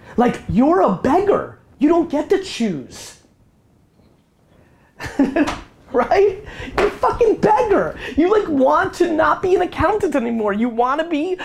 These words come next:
America's beekeeper. So you're telling me that you're not willing to take the ch-, like, you're willing to write off Musically right now while you're reading this? Fuck you.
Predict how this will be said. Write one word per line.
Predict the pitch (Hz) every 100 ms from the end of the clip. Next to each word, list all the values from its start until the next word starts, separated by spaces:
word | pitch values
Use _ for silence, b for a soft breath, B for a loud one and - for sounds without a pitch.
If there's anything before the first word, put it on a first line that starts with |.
| B -
America's | 220 226 247 294 294 302 226
beekeeper. | 156 240 269 - 220 175 151 104 - _ _ _ -
So | 262
you're | 196 254 311
telling | 370 339 339 254
me | 233 269 320 320 B -
that | 214
you're | 233
not | 247 240 185
willing | 202 247 254
to | 226
take | 226 220
the | 214
ch-, | -
like, | 202 165
you're | 220
willing | 294 302 302
to | 247
write | 175 190 214
off | 208 214 247 - -
Musically | 190 214 247 302
right | 302 294 311
now | 302 330
while | 220
you're | 202 220
reading | 202 220 302
this? | 370 -
Fuck | - 262 339 -
you. | 165 294 -